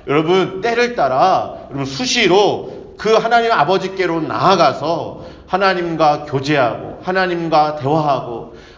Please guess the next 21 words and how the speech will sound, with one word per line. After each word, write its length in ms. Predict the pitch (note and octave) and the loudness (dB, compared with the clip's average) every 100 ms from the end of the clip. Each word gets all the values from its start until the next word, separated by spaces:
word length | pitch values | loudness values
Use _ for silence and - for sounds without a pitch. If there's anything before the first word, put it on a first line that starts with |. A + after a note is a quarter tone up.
| - | -4
하나님과 640 | G3 G3+ G3+ G3 F#3 F3+ | 0 2 2 4 4 4
친밀하게 1200 | - A#3 A3+ A3+ G#3 F#3+ D#3+ E3+ E3+ E3 - - - | -2 -6 -4 2 4 2 0 -2 -2 -4 -10 -16 -6
관계 360 | D#3+ F3 G3+ | -2 4 4
맺으며 600 | G3+ F#3+ F3+ D#3+ E3 D3+ | 2 0 -2 0 -2 -2
살아가는 500 | - - F#3+ E3+ C3 A#2 | -6 -4 -2 -2 -6 -8
것. 80 | G2 - - | -14 -18 -16
예. 200 | B2 C3 - - - - | -14 -14 -16 -20 -20 -6
하나님의 460 | G#3 A3 A3 G#3 | 0 2 2 2
아들로, 540 | G3+ C#3+ E3 G3 F#3 F#3 | 2 2 0 0 -2 2
딸로 360 | G3+ G3 F#3+ | 2 2 0
당당하게 580 | G3 D3 F#3 G3+ G3+ G3+ | -2 0 2 2 2 0
이 100 | F3 | 0
땅 220 | F#3+ F#3 | 0 0
가운데 440 | F3+ E3+ E3 D#3 D#3 | 2 2 2 -2 -4
살아가는 540 | D#3 A3+ A3+ G#3+ G3+ | 2 4 4 2 -6
것들을 1000 | F3 D#3+ D3 D3+ G3 C3+ - - - - | -6 -6 -4 0 0 -2 -8 -14 -16 -4
또한 240 | G3+ G#3 F#3 | 4 4 4
우리 180 | E3+ | -2
주님께서 1080 | F3+ D#3 E3 D#3+ C#3+ D3 F3+ D3+ - - - - | -4 -2 -2 0 0 4 4 2 -2 -10 -14 -4
원하시는 640 | B2+ C#3+ D3 C#3+ C#3+ D3+ | 0 0 0 -4 -8 -8
것이죠. 540 | C3 - - C3 - | -10 -12 -16 -16 -18